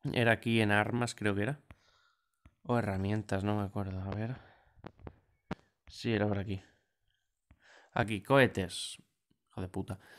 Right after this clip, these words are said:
Cohetes, que es una receta bloqueada que lo que tienes que hacer es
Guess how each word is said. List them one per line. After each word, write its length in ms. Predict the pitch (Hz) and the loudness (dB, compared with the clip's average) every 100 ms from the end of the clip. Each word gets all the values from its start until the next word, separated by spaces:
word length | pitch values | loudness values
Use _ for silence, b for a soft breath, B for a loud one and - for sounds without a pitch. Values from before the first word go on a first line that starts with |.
| B B B B - | B B B B 2
Cohetes, 600 | 160 160 - 95 - - _ - | 8 8 8 0 -4 -16 _ 2
que 120 | 143 | 4
es 220 | 139 - _ _ - | 4 -4 _ _ 2
una 180 | 156 165 | 6 6
receta 320 | 156 151 151 | 6 4 4
bloqueada 580 | 143 143 139 131 143 143 | 6 6 6 6 4 4
que 60 | |
lo 100 | 131 | 4
que 80 | 117 | 4
tienes 200 | 120 135 | 4 2
que 60 | 127 | 0
hacer 200 | 139 127 | 2 4
es 320 | 147 - | 2 0